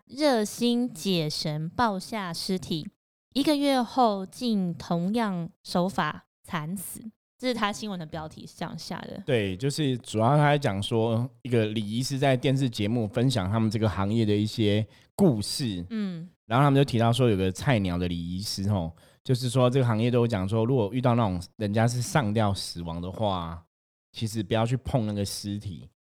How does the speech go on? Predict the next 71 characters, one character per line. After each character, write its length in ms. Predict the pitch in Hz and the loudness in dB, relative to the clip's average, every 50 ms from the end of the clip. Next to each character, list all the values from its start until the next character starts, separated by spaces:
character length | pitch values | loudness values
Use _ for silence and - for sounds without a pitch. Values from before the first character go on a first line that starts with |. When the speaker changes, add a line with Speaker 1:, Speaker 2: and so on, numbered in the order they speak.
| _ - | _ -4
Speaker 1:
嗯。 260 | 220 208 190 180 170 | -2 -2 -2 -2 0
Speaker 2:
对， 100 | 151 117 | 0 2
他 140 | 120 131 139 | 4 4 6
说 240 | 139 143 139 139 135 | 6 6 6 6 4
礼 180 | 120 110 101 | 4 2 0
仪 40 | 104 | 0
师 180 | 104 117 127 120 | 0 0 2 2
行 180 | 113 107 104 | 2 2 2
业 100 | 107 110 | 2 2
大 120 | 104 113 107 | 2 2 2
家 80 | 107 | 4
知 60 | 110 117 | 4 2
道 100 | 110 107 | 2 2
说， 260 | 117 120 113 113 113 - | 2 2 2 0 0 -2
上 240 | 160 135 147 131 123 | 0 0 2 4 4
吊 180 | 135 127 117 | 6 6 4
死 220 | 110 - - - 92 | 4 2 -2 -4 -4
亡 180 | 90 90 92 | -2 -2 0
的 100 | 95 98 95 | 0 0 2
人 220 | 98 98 98 101 104 | 2 2 0 2 2
的 120 | 113 107 | 2 0
尸 380 | - - - - 131 123 127 135 | 0 -2 -4 -4 -2 0 0 0
体， 160 | 120 98 90 | 0 -2 0
他 140 | - 127 123 | 2 2 2
的 80 | 117 | 2
遗 260 | 95 110 107 107 123 | 2 0 -2 0 -2
体， 240 | - - - 101 - 87 | -2 -2 -6 -6 -2 -2
吼， 240 | 107 98 85 80 - - - - - _ _ _ _ | 0 0 -2 -4 -6 -10 -20 -20 -20 _ _ _ _
最 260 | - - 208 175 135 | 4 6 6 8 8
好 240 | 120 104 113 95 92 | 6 4 4 2 2
是 200 | 104 - - 139 | 2 0 0 2
由 220 | 113 104 98 104 107 | 2 4 4 2 2
他 200 | 117 131 131 131 | 0 0 0 0
自 260 | - - 165 156 113 | 0 0 0 0 0
己 240 | - - - 82 80 | 0 -2 -6 -6 -4
的 260 | 92 87 82 82 82 | -2 -2 -2 -2 -4
家 460 | - - - - 135 123 117 120 131 | -8 -6 2 4 4 6 6 4 2
属 380 | 135 - - - 92 78 71 73 - _ _ _ _ _ _ - - | 0 -2 -4 -6 -6 -6 -6 -10 -14 _ _ _ _ _ _ -4 2
抱 200 | - 135 110 104 | 4 4 6 4
下 300 | 107 - 135 113 95 87 | 4 2 2 2 0 0
来， 180 | 87 85 85 85 | 0 -2 -2 -4
Speaker 1:
亲 20 | |
人， 100 | 80 80 | -4 -8
嗯。 60 | - | -10
Speaker 2:
亲 200 | - - 139 131 | -6 -2 0 2
人 180 | 117 107 104 104 | 2 4 2 2
抱 240 | - - 113 98 95 | 2 4 4 4 4
下 220 | 98 113 98 90 | 2 0 0 0
来。 260 | 82 78 76 76 76 - _ _ _ _ _ _ _ - | 0 -2 -4 -6 -8 -10 _ _ _ _ _ _ _ 0
然 120 | 117 123 | 2 4
后 40 | 139 | 6
他 60 | 151 | 6
说 140 | 151 156 151 | 6 6 6
这 100 | 147 151 | 6 6
个 80 | 147 135 | 4 6
菜 160 | - 156 139 | 6 4 4
鸟 100 | 120 117 | 6 4
礼 120 | 113 101 | 4 2
仪 40 | 98 | 0
师 120 | 98 117 120 | 0 2 2
因 60 | 120 | 4
为 100 | 120 120 | 6 6
在 100 | 123 120 | 4 4
当 280 | 107 92 131 113 120 120 | 4 2 2 2 2 0
场 200 | 107 92 90 90 | 0 -2 -4 -4
是 200 | - - 117 95 | -2 -2 -4 -4
只 180 | - - 107 | -4 -2 2
有 160 | 110 107 95 | 2 4 4
死 300 | 92 - - - 101 101 | 2 0 -2 -4 -4 -4
者 140 | 98 113 107 | 0 0 0
的 160 | 98 95 - | 0 0 -4